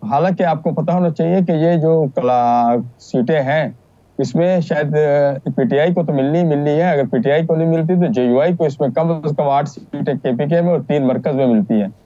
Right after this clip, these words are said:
लेकिन हमने अपना स्टैंड जो मौकफ था बिल्कुल रखा। हमने कहा कि हम अगर आज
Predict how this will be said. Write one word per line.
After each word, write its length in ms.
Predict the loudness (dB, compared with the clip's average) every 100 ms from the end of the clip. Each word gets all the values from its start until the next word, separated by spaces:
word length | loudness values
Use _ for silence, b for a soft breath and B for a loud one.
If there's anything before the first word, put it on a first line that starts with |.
| _ -4
लेकिन 220 | -2 0
हमने 260 | 0 2
अपना 300 | 0 0 0
स्टैंड 360 | -2 -2 -2 0
जो 120 | 0
मौकफ 380 | 0 -2 -4 -4
था 60 | -2
बिल्कुल 420 | 0 0 0 0
रखा। 300 | -2 0 0
हमने 220 | 0 0
कहा 160 | 0 -2
कि 120 | -2
हम 240 | -2 -2 -2
अगर 220 | 0 0 0
आज 320 | 0 0 0